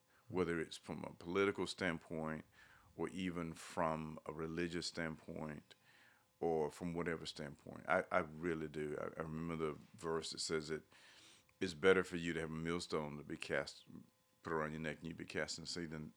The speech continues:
than, than to offend one of the little ones. And there are a lot of people. Uh, Mahatma Gandhi, I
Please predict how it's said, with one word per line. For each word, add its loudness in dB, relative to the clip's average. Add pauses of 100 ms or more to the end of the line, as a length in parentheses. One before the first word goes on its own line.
(120)
than, -4
than -4
to -8
offend -4 (600)
one 0
of -2
the 0
little 2
ones. -6
And -2
there 2
are 0
a -2
lot 6
of -4
people. -10 (680)
Uh, 0
Mahatma 6
Gandhi, 2 (220)
I -12